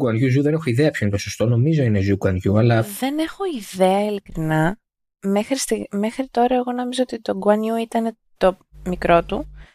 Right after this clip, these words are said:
Speaker 2: και το Zhou ήταν το επίθετο. Βέβαια, έχω την εντύπωση ότι είναι ανάποδα. Αλλά
Speaker 1: Ναι. Αλλά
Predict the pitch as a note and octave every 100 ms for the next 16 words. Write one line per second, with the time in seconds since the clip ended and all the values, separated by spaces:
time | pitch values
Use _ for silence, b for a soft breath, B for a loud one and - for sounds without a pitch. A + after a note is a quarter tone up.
0 | b _ _ _ - - G#3 G3+ B3 C#4
1 | D4+ D4+ B3+ A#3+ A3+ - - E3 - _
2 | _ b b _ _ _ _ _ F#3+ F#3+
3 | G#3 F3+ E3 E3+ - _ _ _ _ _
4 | _ _ _ - C#4+ E4 - A#3+ G3+ F#3
5 | F3+ F#3 - - D#4+ F4+ C#4 C4+ B3+ E3+
6 | D3+ D3+ _ _ _ _ _ _ G#3+ G3+
7 | F#3+ E3 E3+ _ _ _ _ _ _ _
8 | _ _ _ _ _ _ _ _ _ _
9 | _ _ _ G2+ F#2 C#3+ D#3+ - _ _
10 | _ _ _ _ - G2+ F#2